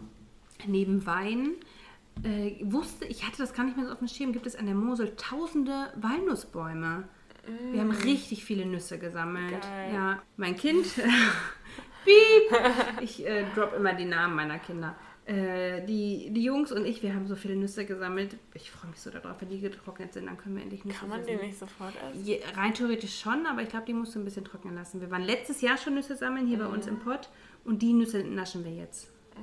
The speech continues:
Speaker 1: Aber eigentlich, glaub ich, reicht das, wenn du die, ich glaub, drei, vier Wochen
Speaker 2: Mhm.
Speaker 1: einmal trocknest.
Speaker 2: Ach, krass, wusste
Speaker 1: Ja.
Speaker 2: ich gar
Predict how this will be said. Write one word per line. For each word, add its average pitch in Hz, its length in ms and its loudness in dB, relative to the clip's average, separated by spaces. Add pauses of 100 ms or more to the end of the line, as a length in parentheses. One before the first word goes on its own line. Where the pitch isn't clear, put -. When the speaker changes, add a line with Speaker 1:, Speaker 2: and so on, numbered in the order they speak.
(140)
Speaker 1:
Aber 190 180 0
eigentlich, 220 400 2
glaub 170 160 0
ich, - 300 -8
reicht 185 260 -12
das, 175 160 -16
wenn 185 120 -6
du 185 80 -6
die, 170 360 -8 (340)
ich - 140 -20
glaub, 196 160 -18
drei, 190 200 -16
vier 190 200 -12
Wochen 190 480 -10 (100)
Speaker 2:
Mhm. 214 140 -8
Speaker 1:
einmal 202 160 -6
trocknest. 196 560 -10 (380)
Speaker 2:
Ach, - 300 -16
krass, 214 220 -16
wusste 214 220 -8
Speaker 1:
Ja. 196 100 -2
Speaker 2:
ich 226 80 -8
gar 202 180 -16